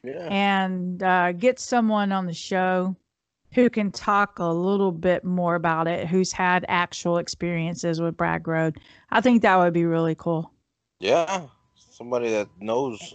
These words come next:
Speaker 1: a thing or two.
Speaker 2: For sure. Well, I'm glad you told us our, your story, that you shared your story with us, 'cause, uh, I knew a little bit about your Bigfoot encounter, but I didn't know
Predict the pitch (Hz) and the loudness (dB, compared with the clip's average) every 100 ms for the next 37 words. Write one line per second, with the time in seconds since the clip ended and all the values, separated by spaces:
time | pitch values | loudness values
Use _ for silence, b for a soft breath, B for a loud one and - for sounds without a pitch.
0 | - 95 - 104 98 92 107 95 - _ | -14 -10 -6 -6 -6 -8 -10 -12 -16 _
1 | _ _ _ _ - 226 202 - 220 226 | _ _ _ _ -4 -4 -2 -2 2 4
2 | 202 180 - _ _ _ _ B B - | 4 2 -4 _ _ _ _ B B 2
3 | 254 254 285 320 349 - 254 233 226 202 | 4 6 6 4 0 0 0 0 -2 -6
4 | - 214 208 - - 208 208 180 180 - | -8 -8 -8 -8 -6 -4 -4 -4 -6 -12
5 | _ _ _ _ _ _ _ _ _ 180 | _ _ _ _ _ _ _ _ _ -12
6 | 220 196 202 202 185 175 - 196 190 180 | -10 -10 -8 -6 -8 -10 -8 -6 -6 -6
7 | 175 - - 175 170 - - 180 170 160 | -6 -8 -6 -6 -6 -12 -8 -4 0 -2
8 | 165 170 - 202 220 285 277 226 240 269 | -2 -6 0 2 4 4 4 4 4 2
9 | 214 247 254 - _ - 202 220 220 196 | 4 4 4 -2 _ -6 0 4 4 2
10 | 185 202 208 - 214 202 - 185 190 185 | -2 -2 -2 -4 -4 -6 -6 -4 -2 -2
11 | 175 170 175 202 180 180 180 180 180 175 | -2 -4 -4 -6 -4 -2 0 2 2 0